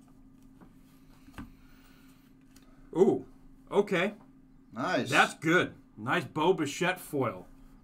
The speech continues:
Speaker 1: Let's get a sleeve on that right away. These
Speaker 2: Does that just look blue, or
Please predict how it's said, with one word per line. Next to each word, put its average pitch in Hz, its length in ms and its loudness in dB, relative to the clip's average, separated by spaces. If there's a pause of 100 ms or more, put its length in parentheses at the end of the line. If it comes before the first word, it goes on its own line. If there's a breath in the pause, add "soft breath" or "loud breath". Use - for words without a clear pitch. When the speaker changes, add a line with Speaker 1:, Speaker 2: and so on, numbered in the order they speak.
Speaker 1:
Let's - 100 -20
get 80 100 -12
a - 40 -12
sleeve 147 340 -6
on 127 140 -4
that 147 180 0
right 113 160 -4
away. 101 260 -6 (880 loud breath)
These 180 720 -4
Speaker 2:
Does 120 160 -8
that 143 60 -8
just 131 140 -6
look 135 240 -2
blue, 120 500 0
or 101 300 -6